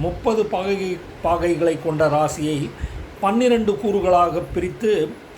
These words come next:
ஒவ்வொரு கூறிற்கும் ரெண்டு பாகை மற்றும் முப்பது விகலைகளாக பிரித்து துல்லிதமாக பயன், பலன் அறிய உதவுவதே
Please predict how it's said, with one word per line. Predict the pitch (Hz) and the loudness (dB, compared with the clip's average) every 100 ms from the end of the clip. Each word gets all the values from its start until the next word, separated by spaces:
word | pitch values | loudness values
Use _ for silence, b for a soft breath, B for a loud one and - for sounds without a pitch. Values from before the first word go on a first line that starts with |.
| 139 180 | -4 -2
ஒவ்வொரு | 202 240 226 214 202 | 2 4 4 2 -2
கூறிற்கும் | 190 190 175 247 294 - B B B B 143 | -2 -2 -4 -4 -6 -8 B B B B 0
ரெண்டு | 180 208 220 214 | 0 2 2 4
பாகை | 214 185 185 214 285 - - 156 | 6 4 4 -2 -4 -10 -10 -6
மற்றும் | 160 175 175 160 | -4 -4 -4 -4
முப்பது | 175 - 180 170 | -4 -2 0 2
விகலைகளாக | 165 170 170 156 160 156 147 170 - | 2 4 4 2 2 2 0 -4 -4
பிரித்து | 160 160 - 294 - - - - - | -2 -2 -4 -8 -8 -10 -10 -10 -4
துல்லிதமாக | 247 254 262 233 220 208 202 208 277 - - - 135 | -2 0 4 4 4 2 0 0 0 -2 -6 -4 2
பயன், | 156 165 180 185 - - - - - - 127 | 4 4 0 -4 -14 -20 -20 -20 -20 -18 -6
பலன் | 123 156 185 196 - 135 | 0 4 2 0 -6 -4
அறிய | 139 160 180 220 - | -2 0 0 0 -4
உதவுவதே | 156 170 165 160 156 | 0 2 2 2 0